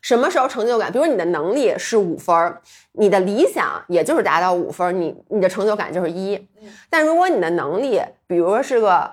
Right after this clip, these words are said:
Speaker 1: 二分儿，而你的理想很丰满，是个十分儿，那你的成就感就，就只有零点二。所以我觉得就是很多人，当你觉得自己成就感特别特别低的时候，那你无外乎你要不然就调整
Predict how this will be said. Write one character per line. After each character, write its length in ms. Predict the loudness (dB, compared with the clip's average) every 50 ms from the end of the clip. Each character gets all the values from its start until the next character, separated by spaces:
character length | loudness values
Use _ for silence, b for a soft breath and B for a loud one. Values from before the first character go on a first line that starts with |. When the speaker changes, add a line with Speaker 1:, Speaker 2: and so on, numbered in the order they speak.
| -8 _
Speaker 1:
二 320 | 4 4 6 6 4 2
分 160 | 0 0 -2 0
儿， 260 | 0 0 -2 -4 -8 _ _ _
而 140 | 2 4
你 100 | 4 6
的 80 | 4 4
理 240 | 2 2 0 0 2
想 180 | 2 0 -2 -2 -4 -12 -16 _ _ _ _
很 200 | 0 0 0 2
丰 240 | 4 4 4 4
满， 240 | 4 0 -2 -4 -8 -12 _ _
是 160 | -2 0 2
个 120 | 2 2
十 320 | 2 0 -6 -4 -2 -2 0
分 140 | 2 2
儿， 160 | 0 0 0 0
那 120 | 0 0
你 100 | 0 2
的 80 | 0 -2
成 180 | -2 -2 -4 -2
就 140 | 0 0
感 180 | -2 -2 -4 -4
就， 120 | -4 -4
就 120 | -2 -2 -6
只 140 | -2 0 2
有 120 | 2 2
零 140 | 0 -2 -2
点 140 | -2 -4 -4
二。 260 | -2 0 0 0 -2 -4 -10 B B B B B B
所 160 | -2 0 2
以 40 | 4
我 180 | 4 4 2
觉 160 | 2 0 -2 0
得 140 | 0 0
就 100 | 0 0
是 160 | 0 0 -2 -2 -2 B B B B B
很 320 | -6 -2 0 0 0 0
多 220 | 0 2 2 2 2
人， 260 | 2 0 -2 -2 0
当 180 | 0 0 0 0
你 140 | -2 -2
觉 100 | -2 -2
得 160 | 0 0 0 0
自 160 | -2 -4 -4
己 140 | -4 -4 -6
成 260 | -6 -10 -8 -4 -2
就 120 | -2 -2
感 180 | -2 -4 -8 -8
特 140 | -10 -6 -4
别 100 | -4 -4
特 100 | -4 -6
别 140 | -8 -8
低 220 | -8 -6 -6 -4 -2
的 120 | -2 -4
时 140 | -4 -6 -10
候， 220 | -8 -8 -8 -6 -4
那 140 | -4 -2 -2
你 100 | -2 -4
无 160 | -4 -2 0
外 180 | 0 0 0
乎 160 | 0 -2 -2 -2
你 120 | 0 0
要 180 | 2 2 2 2
不 60 | 0
然 120 | -2 -2
就 80 | -2 -4
调 240 | -4 -2 -2 -2 -2
整 160 | -2 -4